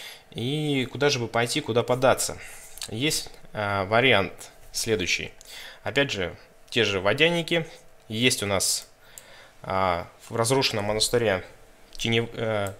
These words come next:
теневые, ой, как же их назвать, теневые отступники, мастера теней, господи, я уже забыл. Собственно, здесь локация. Здесь у нас находится в этой части гзарки. Здесь у нас находится,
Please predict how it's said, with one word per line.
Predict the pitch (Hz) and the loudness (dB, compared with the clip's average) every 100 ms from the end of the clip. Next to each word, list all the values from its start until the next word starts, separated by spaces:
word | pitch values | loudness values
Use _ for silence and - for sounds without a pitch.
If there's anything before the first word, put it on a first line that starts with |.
| - | -8
теневые, | 120 117 110 110 107 101 98 - - - - - - - - - - - - | -2 -2 -2 -4 -4 -6 -10 -16 -18 -12 -10 -8 -10 -12 -18 -20 -20 -20 -4
ой, | - 139 120 | 2 4 4
как | 127 | 2
же | 120 | 2
их | 117 | 2
назвать, | 123 131 117 | 0 2 2
теневые | 127 135 135 | 0 2 4
отступники, | 160 - - 135 - 98 - - - - - | 4 2 2 0 2 2 0 -8 -10 -10 -6
мастера | 117 113 - 113 | 2 4 4 2
теней, | 110 123 160 135 | 0 2 2 2
господи, | 104 - 98 | -2 -4 0
я | 98 | 0
уже | 101 | 0
забыл. | 110 110 107 87 - - - - | -2 0 0 -2 -8 -14 -14 -12
Собственно, | - - 104 | -8 -4 -2
здесь | 98 110 92 - | 0 2 2 0
локация. | 69 101 98 98 - 107 113 - - - - - | -2 -2 0 0 0 -2 -4 -12 -12 -10 -12 -6
Здесь | 104 117 135 104 | 0 2 2 2
у | |
нас | 104 - | 2 2
находится | 107 135 107 - 98 | 2 0 -2 0 0
в | |
этой | 113 202 | 0 0
части | - 95 - | 0 0 -2
гзарки. | - 113 104 98 - 147 151 - - - | -6 -2 2 2 0 -2 -4 -12 -18 -8
Здесь | 104 117 160 | -4 0 2
у | 131 | 2
нас | 127 - | 0 0
находится, | 107 127 123 117 117 110 | 0 0 0 0 0 0